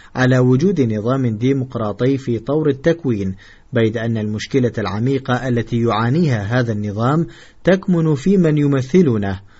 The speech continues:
فكلهم وبلا استثناء كما يقول الكاتب موزعون على جدارية البناء الطائفي والقومي الذي تسكنه العملية السياسية منذ انطلاقتها الأولى. ومن الجوانب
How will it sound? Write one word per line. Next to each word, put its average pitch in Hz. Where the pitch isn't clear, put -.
فكلهم 120
وبلا 120
استثناء 135
كما 139
يقول 117
الكاتب 151
موزعون 131
على 143
جدارية 139
البناء 120
الطائفي 127
والقومي 123
الذي 175
تسكنه 127
العملية 113
السياسية 135
منذ 156
انطلاقتها 123
الأولى. 101
ومن 110
الجوانب 113